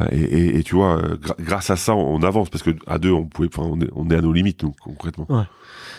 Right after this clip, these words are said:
Speaker 2: Non, mais des fois, ouais, moi, je suis surpris aussi de voir à quel point dans le milieu associatif, tu, tu peux aussi toucher les gens et t-, aller trouver, euh, de l'énergie ailleurs et l-, à quel point aussi les gens peuvent t'aider, tu vois, gratuitement et,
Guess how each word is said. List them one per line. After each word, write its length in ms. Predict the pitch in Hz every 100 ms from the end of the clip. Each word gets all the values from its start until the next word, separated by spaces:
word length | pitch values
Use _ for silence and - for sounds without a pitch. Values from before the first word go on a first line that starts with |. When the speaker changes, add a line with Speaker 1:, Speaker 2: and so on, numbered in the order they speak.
| -
Speaker 2:
Non, 60 | 135
mais 100 | 127
des 100 | 127
fois, 200 | 156 151
ouais, 100 | 139
moi, 140 | 131
je 80 | 127
suis 80 | -
surpris 300 | - - 156
aussi 180 | 135 139
de 60 | 117
voir 140 | 127
à 80 | 120
quel 140 | 123
point 160 | 127 131
dans 80 | 117
le 60 |
milieu 280 | 117 123 127
associatif, 600 | 117 127 117 117 147 -
tu, 440 | - 131 110 107 92 - - - _ _ _ _ _ _ _ _ _
tu 120 | -
peux 100 | 127
aussi 260 | 143 - 147
toucher 340 | - 147 -
les 120 | 147 143
gens 240 | 156 160
et 200 | 135 120
t-, 180 | - - -
aller 180 | 123 120
trouver, 500 | - 135 123 131 127
euh, 440 | 117 113 110 110
de 180 | 107 113
l'énergie 540 | 131 135 131 120 127
ailleurs 480 | 127 127 131 131 127
et 200 | 113 110
l-, 340 | 110 110 113 156 - 320
à 40 | -
quel 140 | 143 117
point 140 | 147
aussi 180 | 135 151
les 80 | 143
gens 120 | 139
peuvent 200 | 139 -
t'aider, 360 | 147 139 151 135
tu 80 | 139
vois, 140 | 127
gratuitement 580 | 113 120 123 135 135 127
et, 180 | 113